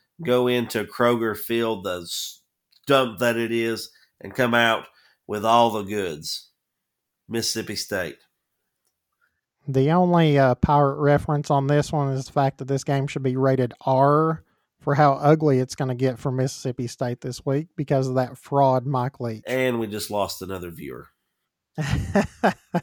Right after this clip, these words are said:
Speaker 2: I'll tell you what you won't lose out on, and that is great physical therapy help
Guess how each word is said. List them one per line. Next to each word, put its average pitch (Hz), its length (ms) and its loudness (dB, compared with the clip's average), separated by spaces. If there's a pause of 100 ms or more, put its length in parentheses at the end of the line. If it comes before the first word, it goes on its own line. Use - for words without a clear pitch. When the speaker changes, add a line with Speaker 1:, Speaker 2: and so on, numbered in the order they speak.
(1800)
Speaker 2:
I'll 160 160 4
tell 214 180 0
you 196 100 0
what 185 240 2
you 165 140 -2
won't 170 560 0 (260)
lose 147 380 2
out 135 220 2
on, 143 280 0
and 139 200 -6
that 175 160 -2
is 139 160 -6
great 160 600 0
physical 170 540 -4
therapy 151 560 -2
help 135 340 0